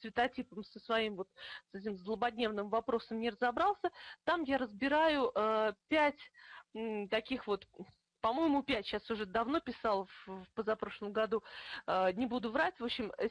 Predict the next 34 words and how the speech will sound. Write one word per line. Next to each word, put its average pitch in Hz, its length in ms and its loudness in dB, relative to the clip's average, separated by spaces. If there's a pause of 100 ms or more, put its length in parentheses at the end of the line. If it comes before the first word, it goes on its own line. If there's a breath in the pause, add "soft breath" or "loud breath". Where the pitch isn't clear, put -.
ситуации, 339 540 2
которые 254 440 0
связаны 247 380 2
с - 60 -20
тем, 285 240 -2 (100)
почему 294 440 0
сложно 339 460 2
определить, 269 400 -2
что - 240 -2
необходимо, 240 680 0
чтобы 233 300 -2
определить 220 440 -6
там 196 200 -4
и 185 40 -10
так 220 220 0
далее. 185 260 -2 (460 loud breath)
То 208 80 4
есть, - 420 0
э, 190 460 4
вот 196 220 -2 (400)
это 233 260 0
такое 240 260 -2
было 208 300 4
наболевшая 226 800 0
такая 190 320 -2
тема, 294 440 -2
которую 240 500 -2 (380 loud breath)
захотелось 247 600 0 (440)
выплеснуть 226 580 -4
в - 20 -12
виде 214 280 -6
вот 196 140 -8
такой 214 280 -2
статьи. 185 540 -4